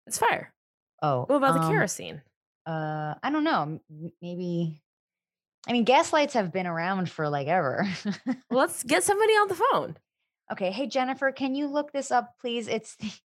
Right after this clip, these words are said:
Speaker 2: <laughs> gas li-, yes, thank you so much. No,
Speaker 1: She
Speaker 2: the
Speaker 1: cut
Speaker 2: mugs can wait.
Speaker 1: <laughs> She cut you. Is she giving you a pushback?
Speaker 2: <sighs> This fucking,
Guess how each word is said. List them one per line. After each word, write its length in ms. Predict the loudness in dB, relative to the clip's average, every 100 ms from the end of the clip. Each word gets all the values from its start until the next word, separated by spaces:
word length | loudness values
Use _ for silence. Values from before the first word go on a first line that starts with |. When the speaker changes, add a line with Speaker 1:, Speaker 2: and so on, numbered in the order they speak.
| _ _
Speaker 2:
<laughs> 340 | _ _ _
gas 280 | -4 -4 -4 -8
li-, 100 | -2
yes, 280 | 0 0 -4
thank 220 | -6 -6
you 60 | -10
so 320 | -12 -8 -4
much. 640 | -4 -4 -8 -12 -12 -12 -16 _ _ _ _ _ -8
No, 100 | -4
Speaker 1:
She 60 | -2
Speaker 2:
the 60 |
Speaker 1:
cut 80 | 2
Speaker 2:
mugs 260 | 2 0 -6
can 180 | -8 -4
wait. 280 | -4 -4 -10 _ _ -20
Speaker 1:
<laughs> 80 | -20 -20 _ _
She 140 | 0 2
cut 180 | 2 2
you. 80 | 2
Is 100 | 2
she 120 | 4
giving 220 | 4 4
you 60 | 4
a 20 |
pushback? 400 | 2 -4 -4 -6 -6 _ _ _ _ _ _ _
Speaker 2:
<sighs> 80 | -16 -14 -16 -20 _
This 160 | -20 -20
fucking, 300 | -18 -18